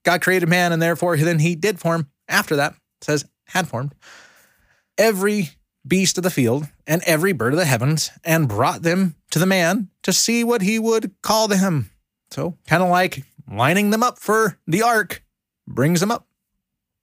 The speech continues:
lines them up. "What are you gonna call them?" Whatever the man called the living creatures, that was its name. The man gave names to all the livestock, all the birds of the heavens, and every beast of the field. Named them all. That is, by the way,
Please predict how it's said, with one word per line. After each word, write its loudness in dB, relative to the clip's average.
lines 0
them 2
up. -2
"What 0
are 2
you 0
gonna -2
call -2
them?" -6
Whatever 2
the 2
man 2
called 2
the 0
living 0
creatures, 0
that 0
was -2
its -6
name. -2
The -2
man 2
gave 0
names -2
to -4
all 0
the 0
livestock, -4
all 2
the 0
birds 0
of -4
the 0
heavens, -2
and 0
every 2
beast 0
of -4
the 0
field. -8
Named 0
them 0
all. -10
That 2
is, 0
by 0
the 2
way, 0